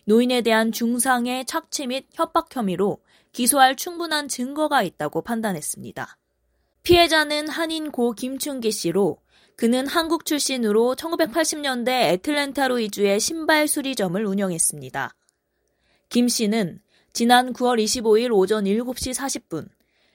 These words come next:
그의 간병인에 의해 피드몬트 로드 인근 아파트 오 층 자택에서 숨진 채 발견됐습니다. 감시 영상에는 김 씨가 전날 정오 아파트로 돌아오는 모습이 마지막으로 포착되었으며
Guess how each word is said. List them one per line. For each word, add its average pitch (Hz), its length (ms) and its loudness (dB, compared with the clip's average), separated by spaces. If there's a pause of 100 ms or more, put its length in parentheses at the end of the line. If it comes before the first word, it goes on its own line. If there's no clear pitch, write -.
(140)
그의 254 280 4
간병인에 247 680 0
의해 208 320 2
피드몬트 311 520 0
로드 233 360 -2
인근 208 340 0
아파트 247 500 0
오 269 200 4
층 262 320 -6
자택에서 190 840 -4 (300)
숨진 330 400 -4
채 277 160 0
발견됐습니다. 170 1040 -2 (880)
감시 262 380 4
영상에는 285 720 -2
김 269 220 -4
씨가 285 360 4
전날 240 420 2
정오 226 360 2
아파트로 277 640 0
돌아오는 269 580 -2
모습이 196 340 0
마지막으로 214 540 -2
포착되었으며 170 1040 -4